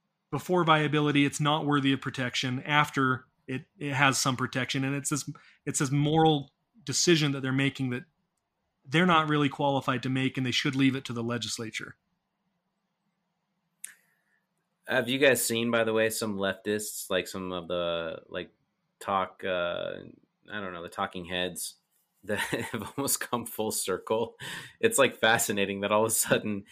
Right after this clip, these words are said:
Speaker 2: there's a moral component to their argument and they don't even know it, because there's, I think it was Rachel Maddow. It was either Rachel Maddow or Joy Reid who had said,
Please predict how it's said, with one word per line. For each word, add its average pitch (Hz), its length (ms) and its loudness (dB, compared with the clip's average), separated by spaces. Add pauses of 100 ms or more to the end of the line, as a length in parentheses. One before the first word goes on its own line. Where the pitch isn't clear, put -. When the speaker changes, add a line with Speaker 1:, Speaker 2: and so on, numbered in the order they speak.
(340)
Speaker 2:
there's 107 180 2
a 104 60 4
moral 101 300 4
component 101 520 -2
to 101 80 -2
their 92 140 0
argument 98 500 0
and 101 80 -4
they 95 80 2
don't 98 140 -2
even 90 200 -4
know 95 180 0
it, 92 140 -6
because 101 320 -2
there's, 101 340 -2
I 113 60 -2
think 123 160 -4
it 127 40 -2
was 95 140 -6
Rachel 101 300 -2
Maddow. 98 720 -8
It 135 60 -6
was 127 120 0
either 175 140 2
Rachel 127 220 2
Maddow 113 260 0
or 101 120 0
Joy 98 200 0
Reid 90 400 -4 (960)
who 98 100 -2
had 95 160 0
said, 95 360 2